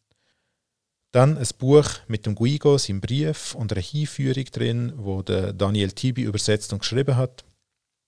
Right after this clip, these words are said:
Und vom Enzo Bianchi die Lectio Divina.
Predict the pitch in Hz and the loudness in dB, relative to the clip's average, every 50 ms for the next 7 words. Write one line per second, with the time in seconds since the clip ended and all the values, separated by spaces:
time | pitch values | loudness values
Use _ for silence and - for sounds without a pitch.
0 | _ _ _ _ _ _ _ _ _ _ _ _ _ _ _ - - - - 127 | _ _ _ _ _ _ _ _ _ _ _ _ _ _ _ -20 -8 -2 2 4
1 | 131 143 143 127 - - _ _ _ _ _ _ - - 117 117 120 113 113 117 | 4 4 4 2 -2 -6 _ _ _ _ _ _ -2 -2 -2 0 0 0 0 0
2 | - - 110 - 101 104 101 101 110 104 - - 104 101 - - - 98 101 98 | 0 -2 -2 0 2 2 2 2 0 -2 -2 -4 -4 -4 -4 -4 -4 -2 -2 -2
3 | - - - 101 95 90 92 90 92 110 127 143 147 147 143 143 | -2 -4 -2 -2 -2 -2 -4 -4 -2 0 0 2 2 2 0 -2